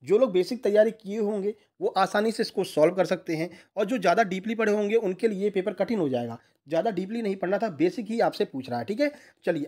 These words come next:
अब आगे बात कर लेते हैं, पीडीएफ़ कहाँ पर मिलेगी। तो सक्सेस जंक्शन नाम से हमारा Telegram चैनल है भाई, दो हज़ार होने वाले हैं इसमें,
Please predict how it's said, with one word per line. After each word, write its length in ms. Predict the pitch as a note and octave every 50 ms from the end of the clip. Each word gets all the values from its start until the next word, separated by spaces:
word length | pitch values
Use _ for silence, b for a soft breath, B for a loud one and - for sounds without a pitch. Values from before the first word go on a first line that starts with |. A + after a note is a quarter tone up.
| -
अब 100 | G#3 G#3
आगे 180 | G#3+ G#3+ G#3+ B3
बात 180 | A#3+ A#3+ A#3
कर 80 | - A#3+
लेते 220 | A#3 A#3 A3 B3+
हैं, 80 | B3 A#3+
पीडीएफ़ 280 | - G3 F#3 G3+ A3+ A3
कहाँ 140 | - G#3
पर 120 | G#3 A#3 A3
मिलेगी। 220 | G#3+ G#3 G#3+ A3
तो 80 | A3 A#3+
सक्सेस 420 | G#3+ - G#3+ - - - - A#3+
जंक्शन 280 | F#3 G3+ G3 F#3 - A#3
नाम 160 | A3 G3+ G3
से 100 | F3 G3
हमारा 140 | F#3+ F#3 F3+
Telegram 360 | F3+ E3+ D#3 E3 F3 E3 D#3+
चैनल 220 | F3 F3+ F#3+ G3+ F#3
है 80 | F3+ G3 F#3 B B B _ -
भाई, 120 | E3+ G#3
दो 180 | F3+ D#3 G3+ G3+
हज़ार 180 | F#3+ G3+ G3
होने 200 | E3+ D#3 E3+ F3+
वाले 200 | F#3 F#3+ F#3+ F#3+
हैं 80 | F#3+ F#3
इसमें, 220 | E3+ - E3 E3